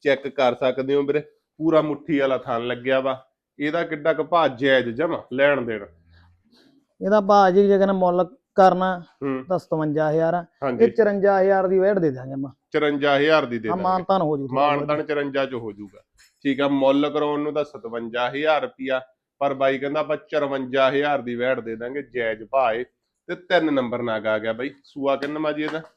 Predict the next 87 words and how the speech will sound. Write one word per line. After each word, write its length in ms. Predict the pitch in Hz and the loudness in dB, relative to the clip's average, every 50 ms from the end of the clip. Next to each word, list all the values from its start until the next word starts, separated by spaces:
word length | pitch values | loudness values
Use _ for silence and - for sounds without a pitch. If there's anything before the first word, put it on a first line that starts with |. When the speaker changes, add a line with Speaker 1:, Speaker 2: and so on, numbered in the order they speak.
| _ _ _ _ _ _ _ _ _ 196 | _ _ _ _ _ _ _ _ _ 2
Speaker 2:
ਇਹ 120 | 202 220 | 4 4
ਵੀ 80 | 247 247 | 6 6
ਦੂਜੇ 340 | 196 226 214 175 208 214 185 | 6 4 6 8 10 8 10
ਸੂਏ 200 | 170 202 202 202 | 10 10 10 10
ਵਾਸਤੇ 240 | 196 190 196 202 185 | 10 10 8 6 6
ਗੱਭਣ 280 | 170 180 175 196 202 190 | 6 6 6 6 4 4
ਆ 80 | 180 | 2
ਜੀ। 140 | 180 180 170 - _ | 0 -2 -4 -6 _
Speaker 1:
ਕਿੰਨੇ 300 | - 160 156 156 156 151 | -4 -2 0 0 0 -2
ਸਮੇਂ 300 | 151 156 151 143 143 143 | -2 -2 -2 -2 -2 -2
ਦੀ 120 | 139 143 139 | -2 -2 -4
ਜੀ? 140 | 143 147 139 - _ _ _ _ _ _ _ _ _ _ _ _ _ _ _ _ _ - 180 | -4 -6 -8 -10 _ _ _ _ _ _ _ _ _ _ _ _ _ _ _ _ _ -4 -2
Speaker 2:
ਇਹ 120 | 196 208 | 0 0
ਚਾਰ, 280 | 202 208 196 185 190 - | 0 2 2 2 4 4
ਇਹ 120 | 214 214 208 | 4 4 4
ਵੀ 120 | 247 240 | 4 2
ਚਾਰਾਂ 320 | 214 240 214 208 202 196 190 | 4 4 4 4 4 2 0
ਵਾਂਗੂ 160 | 190 180 185 | 0 2 2
ਹੀ 80 | 180 | 4
ਆ 60 | 175 170 | 4 2
ਜੀ। 180 | 165 156 135 - _ _ - | 2 0 -4 -8 _ _ -4
Speaker 1:
ਠੀਕ 220 | 165 139 127 - | -2 -2 -2 0
ਆ। 260 | 117 107 104 101 - - | -2 -2 -2 -4 -6 -4
Speaker 2:
ਕਹਿਣੀ 260 | 202 196 208 226 226 | -2 -2 0 2 2
ਆਪਾਂ 220 | 214 202 185 190 | 0 2 2 2
ਇਹ 100 | 165 170 | 2 2
ਵੀ 60 | 190 185 | 2 0
ਸਾਢੇ 240 | 160 175 175 202 | 0 0 0 0
ਤਿੰਨਾਂ 240 | 190 190 185 180 170 | 0 -2 -2 -2 -2
ਵਾਂਗੂ 140 | 165 160 165 | -4 -4 -4
ਹੀ 60 | 170 | -4
ਆ। 60 | 160 | -6
Speaker 1:
ਠੀਕ 540 | 131 123 - _ _ _ - 160 147 - - | -8 -10 -14 _ _ _ -2 -2 -2 0 0
ਆ। 200 | 123 113 175 208 | 2 4 6 6
Speaker 2:
ਇਹ 60 | 240 | 6
ਸਾਰੀਆਂ 380 | 180 170 180 185 202 233 254 269 | 6 4 4 4 4 6 6 6
ਹੀ 40 | 226 | 8
ਚਾਰਾਂ 240 | 247 233 233 233 226 | 8 8 6 6 4
ਚਾਰਾਂ 220 | 220 220 214 208 | 2 2 2 0
ਵਾਂਗੀਆਂ। 240 | 208 202 190 170 143 | -2 -4 -4 -6 -8
Speaker 1:
ਠੀਕ 400 | - _ _ - 165 160 139 143 | -10 _ _ 0 2 2 2 2
ਆ 80 | 135 | 2
ਜੀ। 360 | 127 120 117 113 110 113 _ _ _ _ _ - | 0 0 -2 -4 -4 -8 _ _ _ _ _ -2
Speaker 2:
ਕੋਈ 140 | 196 196 | 0 0
ਦਸ 500 | 185 175 190 - 240 180 180 190 170 170 | 0 -2 -6 -12 -6 0 0 2 2 0
ਦਿਨ 160 | 170 180 180 180 | -2 -4 -4 -4
ਇੱਧਰ 200 | 185 180 208 208 | -4 -2 0 0
ਆ, 60 | 202 | 0
ਕੋਈ 160 | 190 185 185 | 0 0 -2
ਇੱਧਰ 100 | 185 190 | 0 2
ਆ, 20 | |
Speaker 1:
ਚਲੋ, 100 | 214 214 | 2 2
Speaker 2:
ਆਪਾਂ 140 | 196 226 220 | 4 4 4
ਤਾਂ 220 | 220 208 202 196 208 | 4 2 0 0 0
ਹੀ 60 | 190 | 0
ਸਾਢੇ 220 | 175 190 196 220 | 0 0 4 4
ਕੁ 80 | 185 160 | 6 6
ਤਿੰਨ 160 | 165 208 202 | 6 4 4
Speaker 1:
ਦਸ 60 | 202 | 4
ਦਿਨ 100 | 185 175 | 4 4
Speaker 2:
ਰੱਖੇ 140 | 175 175 165 | 4 2 2
ਆ। 20 | |
Speaker 1:
ਤਾਂ 200 | 170 175 175 175 | 4 4 4 2
ਕਈ 240 | 165 - 170 175 185 | 2 0 0 0 2
ਵਾਰ 160 | 190 185 185 | 2 0 0
ਡਾਕਟਰ 460 | 175 151 151 147 147 139 - 143 147 147 | 0 2 2 2 0 0 -4 -8 -8 -6
ਦੇ 140 | 147 156 | -4 -4
ਦੱਸਣ 420 | 151 147 143 135 - - 151 139 135 | -4 -2 -4 -6 -6 -6 -8 -8 -8
'ਚ 80 | 139 | -6
ਵੀ 120 | 156 170 170 | -4 -4 -4
ਫਰਕ 180 | 165 165 - | -2 0 2
Speaker 2:
ਫਰਕ 160 | 185 202 202 - | 4 4 4 4
Speaker 1:
ਪੈ 140 | 196 - | 4 6
Speaker 2:
ਪੈ 140 | 196 196 185 | 8 8 8
ਜਾਂਦਾ, 220 | 180 180 180 190 214 | 8 6 4 4 4
Speaker 1:
ਜਾਂਦਾ 160 | 214 190 - | 4 4 4
Speaker 2:
ਇਸੇ 80 | 226 | 4
Speaker 1:
ਹੁੰਦਾ। 160 | 226 220 226 220 | 4 4 4 4
Speaker 2:
ਕਾਰਨ 160 | 214 214 226 | 2 2 0
ਹੀ 60 | 226 | 0
ਆਪਾਂ 140 | 214 214 208 | 0 0 0
ਘੱਟ 140 | 208 214 202 | 2 0 0
Speaker 1:
ਹੂੰ। 80 | 190 | 0
Speaker 2:
ਦੱਸਿਆ 280 | 165 156 - 151 139 147 | -2 -4 -6 -6 -10 -10
ਜੀ। 60 | 151 | -6
Speaker 1:
ਠੀਕ 280 | 147 165 160 151 131 123 | -2 0 0 0 0 -2
ਆ। 180 | 110 104 95 | -2 -4 -4